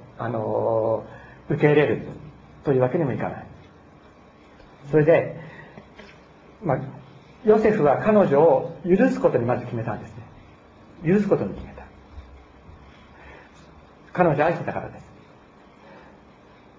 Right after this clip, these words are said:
で、どう、そしてどうすれば彼女が救われるのか、どうすれば罪の罰を受けなくて済むの、済むのかということを彼は一生懸命考えるわけです。で、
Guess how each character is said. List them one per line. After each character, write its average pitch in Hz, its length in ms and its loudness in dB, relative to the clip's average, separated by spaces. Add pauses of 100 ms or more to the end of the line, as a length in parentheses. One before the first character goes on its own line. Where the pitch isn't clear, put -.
(240)
で、 160 100 4
ど 240 340 4
う、 233 40 -8
そ 202 120 2
し 196 60 -2
て 202 80 4
ど 233 220 4
う 254 60 4
す - 80 -4
れ 180 140 4
ば 160 280 0
彼 180 120 0
女 147 220 4
が 156 380 0 (920)
救 - 240 -2
わ 214 80 6
れ 226 100 4
る 170 80 0
の 104 100 -4
か、 - 200 -12 (100)
ど 240 200 4
う 233 40 0
す - 80 -6
れ 214 120 4
ば 226 320 0 (340)
罪 175 260 0
の 143 80 4
罰 160 300 0
を 123 260 2
受 143 60 -8
け 165 100 0
な 151 140 2
く - 80 -6
て 123 60 -4
済 - 160 -2
む 180 80 0
の、 - 200 -6
済 196 140 -4
む 185 60 2
の 143 100 2
か 160 140 0
と 156 60 -2
い 147 40 2
う - 20 -8
こ 160 80 -4
と 170 80 2
を 156 40 2
彼 156 160 0
は 123 40 0
一 127 80 -4
生 143 60 0
懸 - 120 -2
命 113 120 -4
考 110 140 -8
え - 20 -6
る - 20 -6
わ 98 60 -4
け - 80 -12
で - 60 -16
す。 - 1160 -18
で、 - 240 0